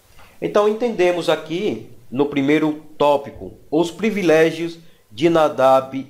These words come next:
e Abiú. Nadab e Abiú, eles eram homens privilegiados por ter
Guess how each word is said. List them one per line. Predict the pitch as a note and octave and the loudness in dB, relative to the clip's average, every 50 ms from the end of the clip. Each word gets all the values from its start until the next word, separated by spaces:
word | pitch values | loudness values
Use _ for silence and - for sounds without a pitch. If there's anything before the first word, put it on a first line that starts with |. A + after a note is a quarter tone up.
| - | -12
e | - C3 C#3 C#3 | -10 -4 0 2
Abiú. | C3+ C3+ C3+ - D3 C3+ A#2 G2+ F#2 F#2 A2 - - - _ _ _ _ _ _ _ _ _ _ _ _ - - - - - - - - - - - _ _ - - - - - - - - - - | 2 2 0 -2 -4 -4 -4 -4 -6 -10 -12 -18 -20 -20 _ _ _ _ _ _ _ _ _ _ _ _ -20 -20 -20 -20 -20 -20 -20 -20 -20 -20 -20 _ _ -20 -20 -20 -20 -20 -20 -20 -20 -18 -4
Nadab | - C#3+ D3+ D3+ F#3+ G3+ G3 | 0 0 0 2 2 2 2
e | G3 | 2
Abiú, | F#3+ F3+ E3 E3 D#3+ E3 F3+ F#3 F3 | 0 0 0 0 2 4 4 4 4
eles | D#3+ E3 E3 E3 E3+ E3 E3 - - - - _ _ - | 2 0 -2 -2 -4 -4 -6 -10 -16 -20 -20 _ _ -8
eram | - C#3+ D3+ D#3 D#3+ D#3 D3+ C#3+ | -2 0 2 4 4 2 2 2
homens | D3+ D#3+ E3 D#3 C#3 C3 B2+ B2+ - - - - _ _ - _ _ - - - - - - - - - - - - _ - _ _ - - _ - _ _ _ - - - - - - - - _ _ | 2 2 2 0 -2 -6 -8 -8 -12 -16 -18 -20 _ _ -20 _ _ -20 -20 -20 -20 -20 -20 -20 -20 -20 -20 -20 -20 _ -20 _ _ -20 -20 _ -20 _ _ _ -20 -20 -20 -20 -20 -20 -20 -20 _ _
privilegiados | D3+ D#3 D#3+ D3+ D#3 D3+ C#3+ C#3+ C3 C3+ B2+ A#2 A#2+ B2 C#3 - - - - - | -2 0 2 2 2 2 0 0 0 0 2 2 2 2 0 -2 -8 -14 -16 -8
por | - D3 C#3 C3+ | -6 -6 -6 -6
ter | C3+ - - C#3+ C3+ A#2+ A2 F#2+ - - - - | -8 -6 -4 -2 0 0 -2 -2 -6 -10 -16 -20